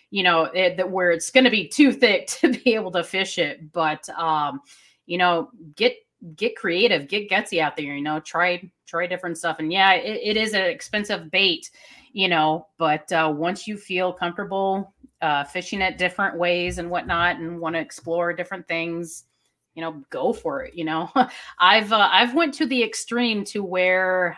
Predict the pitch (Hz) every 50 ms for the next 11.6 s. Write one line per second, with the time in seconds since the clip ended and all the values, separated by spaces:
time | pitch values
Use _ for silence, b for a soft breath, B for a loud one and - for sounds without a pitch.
0 | - - 185 190 196 208 226 220 220 226 220 220 - - - 214 208 202 196 196
1 | 196 185 170 - - - 180 175 170 170 165 165 160 - 175 185 196 - - 202
2 | 185 180 175 175 160 160 - 160 160 180 180 185 196 190 - 190 185 175 160 151
3 | 147 151 - - _ _ _ _ _ _ _ _ _ _ _ _ _ _ - -
4 | 196 196 196 190 196 - 233 185 196 180 180 170 165 156 156 147 147 - - 175
5 | 170 175 190 190 220 220 214 214 208 208 208 214 190 214 233 214 220 - - 220
6 | 226 233 240 - - - 226 214 208 208 - 196 175 170 175 180 185 190 180 156
7 | 139 139 156 156 - _ - _ _ 180 180 165 165 165 165 175 180 180 175 175
8 | 180 170 170 - 170 156 151 151 170 196 220 208 185 175 175 - 165 156 156 156
9 | 151 175 170 - 165 170 - - 180 165 156 151 - - - 208 180 156 - 175
10 | 160 - 165 147 156 151 156 160 156 156 156 147 - - _ - 165 151 143 135
11 | 151 143 156 165 165 - 151 143 139 143 139